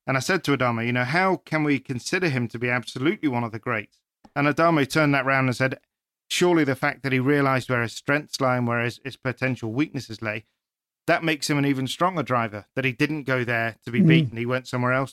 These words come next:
Speaker 1: to,
Speaker 2: Mm.
Speaker 1: to know that he
Speaker 2: Mm.
Speaker 1: could win." W-, what do you think?
Speaker 2: Um, well, uh, I, you can agree and disagree with that comment in equal proportions, can't you? Interesting point about Walter, and it's a g-, a good wee story. When he went to Audi,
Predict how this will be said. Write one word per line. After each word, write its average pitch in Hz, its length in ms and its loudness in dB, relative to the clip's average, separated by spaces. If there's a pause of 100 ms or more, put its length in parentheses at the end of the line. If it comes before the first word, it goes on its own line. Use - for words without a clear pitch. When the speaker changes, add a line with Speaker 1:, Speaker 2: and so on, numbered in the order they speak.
Speaker 1:
to, 180 80 6
Speaker 2:
Mm. 175 200 6
Speaker 1:
to 127 60 -2
know 139 240 4
that 135 120 -2
he 190 80 6
Speaker 2:
Mm. 185 60 6
Speaker 1:
could 165 120 2
win." 202 240 -2 (160)
W-, - 140 -14 (100)
what 165 140 0
do 160 60 4
you 180 140 2
think? 120 260 -4 (640)
Speaker 2:
Um, 180 320 6
well, 196 320 8
uh, 180 180 4 (260)
I, 185 60 6
you 185 180 6
can 185 120 6
agree 185 300 8
and 165 140 8
disagree 156 380 6
with 131 160 4
that 151 180 2
comment 135 420 6
in 147 140 6
equal 151 280 4
proportions, 143 600 4
can't 156 240 4
you? 139 140 6 (280)
Interesting 214 480 6
point 175 300 4
about 151 240 6
Walter, 156 420 6
and 156 180 6
it's 151 140 4
a 160 100 6
g-, 165 200 2
a 160 80 4
good 180 180 6
wee 185 120 8
story. 143 440 6 (460)
When 208 120 6
he 226 60 8
went 214 260 6
to 185 240 8
Audi, 165 500 6